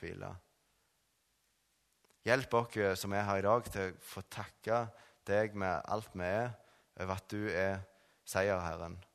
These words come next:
Du er herre over liv og død. Og det er jammen godt at det er du som er det, siden du er Gud, og det er du som har skapt oss.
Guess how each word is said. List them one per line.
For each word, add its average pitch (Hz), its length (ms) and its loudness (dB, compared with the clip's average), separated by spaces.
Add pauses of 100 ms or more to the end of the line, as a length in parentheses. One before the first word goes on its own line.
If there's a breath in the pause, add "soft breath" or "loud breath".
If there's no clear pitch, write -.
(400 soft breath)
Du 107 160 -2
er 104 160 6
herre 95 380 2
over 92 160 -2
liv 92 240 -4
og 90 80 -6
død. 92 380 -4 (540 soft breath)
Og 92 80 -6
det 101 80 2
er 95 360 2
jammen 98 280 -2
godt 98 220 -4
at 90 80 -6
det 90 100 -6
er 90 60 -12
du 98 100 -6
som 90 160 -6
er 92 120 -6
det, 92 40 -8
siden 90 280 -8
du 98 140 -6
er 92 40 -6
Gud, 110 380 -8
og - 80 -8
det 90 80 -8
er 85 80 -14
du 95 100 -8
som 90 140 -12
har - 60 -12
skapt 87 340 -6
oss. 87 180 -14